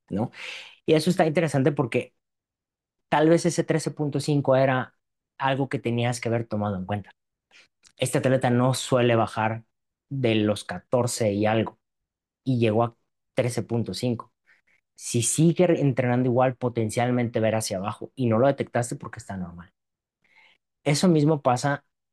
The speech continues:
en el paciente con obesidad que va a desarrollar diabetes o el paciente que es predia-, con, que tiene prediabetes.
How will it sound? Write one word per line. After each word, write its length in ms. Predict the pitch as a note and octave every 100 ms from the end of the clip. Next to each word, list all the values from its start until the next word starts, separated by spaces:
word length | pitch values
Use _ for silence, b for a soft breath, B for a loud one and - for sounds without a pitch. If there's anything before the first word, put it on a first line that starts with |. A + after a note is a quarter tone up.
| _
en 240 | - C#3 B2+
el 180 | A#2+
paciente 600 | A#2 G2+ - A2 A2 C3+ -
con 240 | C3 A#2
obesidad 760 | A2 G#2 G2 - F#2+ G2 G#2
que 140 | A2+ B2+
va 140 | G#2
a 40 | G#2
desarrollar 560 | A2+ A#2 G2+ G2 F#2
diabetes 520 | F#2 F2+ A#2+ C3 C#3
o 60 | B2
el 80 | A2+
paciente 460 | G#2 - G#2 G#2
que 280 | A2+ G#2 G2+ -
es 160 | G#2+
predia-, 420 | - A2+ G#2 G2+ -
con, 240 | A2+ G#2+
que 180 | - A#2
tiene 200 | G#2 G2+
prediabetes. 680 | F#2+ G2+ G2+ B2 A#2+ - -